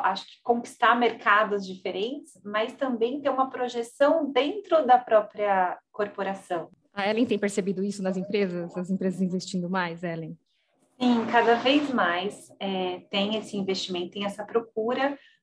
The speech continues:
Speaker 1: por esse tipo de trabalho que, que muitas vezes tá integrado, né? Não é, é, é isso que o Paulo falou. Ele, o porta-voz, né, a, os porta-vozes da marca, eles têm uma projeção que já é uma projeção mais natural. Então, quando eles tão,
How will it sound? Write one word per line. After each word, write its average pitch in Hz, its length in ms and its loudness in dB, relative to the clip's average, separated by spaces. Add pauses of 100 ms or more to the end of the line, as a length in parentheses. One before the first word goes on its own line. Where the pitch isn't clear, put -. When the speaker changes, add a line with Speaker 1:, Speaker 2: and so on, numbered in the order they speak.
(140)
Speaker 1:
por 196 160 2
esse 196 240 0
tipo 185 420 -6
de 180 180 -10
trabalho 190 520 2
que, - 260 -12 (160)
que 208 420 -4 (540)
muitas 285 380 2
vezes 262 300 4
tá 277 140 0
integrado, 240 920 6
né? 202 320 -4
Não 208 180 -10
é, 208 240 4
é, 190 320 -2
é 190 40 0
isso 202 220 -2
que - 100 -2
o - 60 -8
Paulo 208 320 2
falou. 202 340 0 (100)
Ele, 190 340 0
o - 80 -12
porta-voz, 214 880 2
né, 196 260 0
a, - 340 -2
os 190 140 -16
porta-vozes 202 800 2
da 185 120 2
marca, 202 500 2
eles 190 240 -6
têm 247 180 -2
uma 277 180 0
projeção 254 680 4
que 285 120 -2
já 269 240 4
é 247 140 6
uma 277 200 0
projeção 247 720 -2 (300)
mais 233 220 0
natural. 233 600 -2
Então, - 220 -14
quando 240 220 -4
eles 269 280 -8
tão, 302 360 0